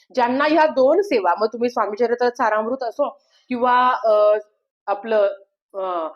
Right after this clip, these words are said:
अकरा माळी जप असो, हे करू शकता. ज्यांना स्वामी चरित्र सारामृत पठण करणं शक्य होत नाहीये, मग त्यांनी, अ, सात सात अध्यायाचं पठण करू शकता किंवा नित्यसेवेसारखं तीन तीन अध्यायाचं पठण करून तुम्ही पारायण करू शकता. थोडक्यात काय, तुम्हाला ज्या सेवा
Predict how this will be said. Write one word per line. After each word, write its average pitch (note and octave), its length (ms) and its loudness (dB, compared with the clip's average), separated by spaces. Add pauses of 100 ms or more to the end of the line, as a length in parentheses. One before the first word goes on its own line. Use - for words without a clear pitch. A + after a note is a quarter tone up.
(120)
अकरा C4 240 0
माळी B3+ 240 0 (180)
जप A#3+ 200 0
असो, F#3+ 300 -4 (320)
हे D4+ 100 2
करू C#4+ 220 2
शकता. G3+ 420 -4
ज्यांना A#3 380 -2
स्वामी A#3+ 420 -2
चरित्र C4+ 220 0
सारामृत A#3+ 400 -2 (340)
पठण A#3+ 240 -2
करणं A#3+ 220 -4
शक्य B3+ 280 -4
होत C4+ 160 2
नाहीये, A3+ 420 -10 (240)
मग B3 80 -8
त्यांनी, B3+ 380 -2
अ, A3 240 2
सात - 340 -4
सात C#4 220 -4
अध्यायाचं A#3+ 340 -2
पठण A#3 200 -4
करू A#3 140 -6
शकता A#3 220 -10
किंवा B3 240 -4 (340)
नित्यसेवेसारखं C4+ 840 0
तीन A#3+ 200 -8
तीन B3+ 180 -6
अध्यायाचं - 1300 -6
पठण B3 300 -2
करून A3+ 200 -4
तुम्ही A#3+ 200 -10
पारायण G#3 320 -2
करू A3 180 -4
शकता. G#3+ 260 -6 (400)
थोडक्यात C#4+ 380 0
काय, D4 120 2
तुम्हाला C#4+ 360 0 (180)
ज्या E4+ 220 2
सेवा C#4 420 0